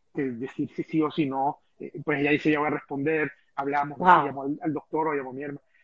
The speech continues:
Speaker 1: y entonces llama y dice, "Sí, claro que sí, ahora hay que estar ya, si se tienen que venir ya, pero pueden, o sea, con que estén una hora,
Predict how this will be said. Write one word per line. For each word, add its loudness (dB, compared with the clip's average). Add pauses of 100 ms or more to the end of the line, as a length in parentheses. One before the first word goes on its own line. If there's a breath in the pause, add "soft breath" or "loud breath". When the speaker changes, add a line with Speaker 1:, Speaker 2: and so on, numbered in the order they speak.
(140 soft breath)
Speaker 1:
y -8
entonces -2
llama 2
y -2
dice, -10
"Sí, 0 (240)
claro -2
que -2
sí, 0 (1000)
ahora 0
hay 0
que 0
estar -2
ya, 0
si -12
se -6
tienen -2
que -2
venir -2
ya, -2
pero -4
pueden, -2 (420)
o -
sea, -10 (100)
con -6
que -10
estén -6
una -4
hora, -2